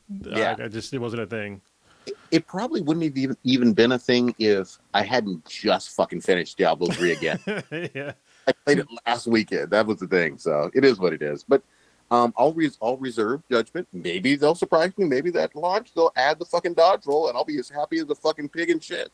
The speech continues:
Speaker 2: I mean, they, I mean, they, they have time to do it. It comes out in, in, uh, in June, so they, they have
Speaker 1: Yep.
Speaker 2: time to definitely re-, um, 'cause they, they definitely, I think they need to nerf, uh, <laughs> the Necromancer a little bit. I
Speaker 1: Mm-hmm.
Speaker 2: felt s-, I, I literally, I played it on veteran mode, and I died literally once only 'cause I, I,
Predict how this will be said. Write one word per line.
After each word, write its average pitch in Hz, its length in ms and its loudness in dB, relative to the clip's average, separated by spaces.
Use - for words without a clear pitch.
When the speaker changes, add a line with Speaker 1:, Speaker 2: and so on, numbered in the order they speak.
Speaker 2:
I 208 40 -2
mean, 233 100 -2
they, 254 60 -4
I 180 40 -4
mean, 180 100 -4
they, 202 120 -4
they 147 160 -8
have 208 180 -6
time 214 160 -6
to 151 80 -8
do 190 140 -4
it. 151 80 -6
It - 40 -10
comes 151 220 -10
out 160 140 -6
in, 131 80 -12
in, 120 160 -14
uh, 113 180 -6
in 120 160 -10
June, 160 380 -6
so - 120 -8
they, 127 80 -4
they 139 140 -8
have 156 140 -6
Speaker 1:
Yep. 160 100 6
Speaker 2:
time 160 80 -2
to 127 80 -8
definitely 127 400 -6
re-, 107 100 -12
um, 143 140 -10
'cause 165 120 -8
they, 180 100 -6
they 165 180 -8
definitely, 190 340 -8
I 143 100 -8
think 180 160 -10
they 160 80 -6
need 156 120 -6
to 127 80 -8
nerf, 117 420 -8
uh, 107 400 -6
<laughs> 160 40 -4
the 143 140 -8
Necromancer 120 540 -8
a - 20 -6
little 107 200 -6
bit. 101 180 -6
I - 20 -8
Speaker 1:
Mm-hmm. 185 220 -2
Speaker 2:
felt 208 160 -6
s-, - 120 -20
I, 180 100 -8
I - 20 -6
literally, 196 440 -10
I 143 120 -8
played 190 180 -8
it 185 100 -8
on 139 120 -8
veteran 131 360 -10
mode, 101 300 -12
and 135 120 -4
I 127 80 -6
died 139 320 -6
literally 151 300 -4
once 139 320 -6
only 147 180 -6
'cause 131 140 -8
I, 127 220 -6
I, 127 120 -8